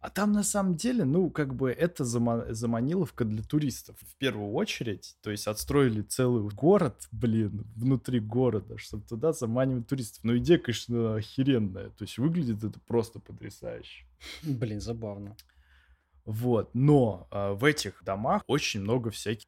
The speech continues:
Speaker 1: госучреждений. Да, там, условно, какие-то мои документы, <laughs> там,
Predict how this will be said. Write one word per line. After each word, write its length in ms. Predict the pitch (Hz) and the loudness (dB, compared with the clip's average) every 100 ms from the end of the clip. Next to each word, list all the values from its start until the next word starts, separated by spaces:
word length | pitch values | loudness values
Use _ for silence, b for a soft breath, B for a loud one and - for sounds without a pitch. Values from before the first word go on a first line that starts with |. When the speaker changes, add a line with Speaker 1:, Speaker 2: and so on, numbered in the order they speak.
| _ | _
Speaker 1:
госучреждений. 1000 | 117 156 - 151 151 151 120 127 107 82 | -4 -4 -2 -4 -4 -4 -4 -2 -2 -4
Да, 220 | 69 90 | -8 -8
там, 260 | - 82 - | -8 -14 -14
условно, 400 | 107 147 135 120 | -2 2 2 0
какие-то 280 | - - 113 | -4 -8 -2
мои 180 | 120 123 | 0 0
документы, 880 | 117 - 110 117 123 233 - - | -4 -6 -6 0 2 2 2 -6
<laughs> 80 | - | -2
там, 280 | - 127 | -2 -2